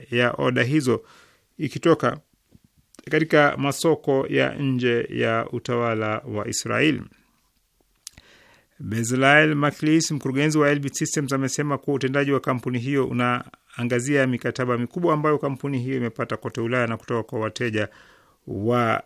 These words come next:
uh, kimataifa. Mauzo ya silaha ya, uh, kampuni hiyo ya utawala wa kizayuni kwa nchi za Ulaya, ambazo ni soko la pili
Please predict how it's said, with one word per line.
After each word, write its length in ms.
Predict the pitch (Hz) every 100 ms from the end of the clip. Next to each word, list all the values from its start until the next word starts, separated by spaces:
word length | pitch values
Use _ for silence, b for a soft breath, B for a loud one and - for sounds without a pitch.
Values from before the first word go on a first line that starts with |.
| -
uh, 360 | 113 110 104 -
kimataifa. 1200 | 120 113 113 107 107 107 110 110 - 135 139 143
Mauzo 280 | 175 208 185
ya 100 | 147
silaha 380 | 151 156 147
ya, 420 | 131 120 113 110 107 b b b b _ -
uh, 60 |
kampuni 380 | - 120 117 123
hiyo 440 | 113 143 127 120
ya 100 | 113
utawala 380 | 113 117 120 117
wa 60 | 110
kizayuni 380 | 107 110 123 123
kwa 160 | 113
nchi 100 | 110
za 100 | 110
Ulaya, 240 | 113 131 139
ambazo 320 | 135 156 147
ni 120 | 139
soko 260 | - 156 143
la 100 | 135
pili 420 | - 165 151